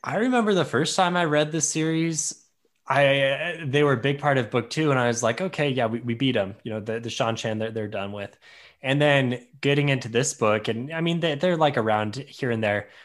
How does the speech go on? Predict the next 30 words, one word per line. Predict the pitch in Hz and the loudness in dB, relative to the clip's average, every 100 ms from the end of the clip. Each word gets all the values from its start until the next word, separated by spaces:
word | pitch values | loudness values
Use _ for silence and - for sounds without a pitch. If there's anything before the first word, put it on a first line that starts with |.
| _ - | _ 0
but | 120 | 0
now | 131 170 | 4 4
they're | 143 98 | 2 0
back, | 127 160 151 | 2 2 2
and | 127 | -2
I | |
was | 117 | -2
like, | 107 | -2
"What? | 190 262 226 | 2 2 2
Like, | 170 151 | -4 -4
I | 175 | -2
thought | 190 180 | -2 -2
these | 180 | -2
guys | 180 165 | -2 -2
were, | 165 139 | -2 -2
were | 127 | -2
done | 123 160 | -2 -2
for. | 180 180 165 | -2 -4 -2
They're, | 139 | -2
they're | 120 | -2
back | 113 117 143 | 0 0 0
again, | 117 117 127 - - - - | 0 0 -2 -8 -20 -20 -4
and, | 110 110 110 | 0 2 2
uh, | 104 | 2
they're | 123 | 2
back | 127 123 - | 2 0 0
and | 113 | -2
better | 113 110 | 0 0
than | 104 | 0
ever." | 104 107 98 | 0 -2 -6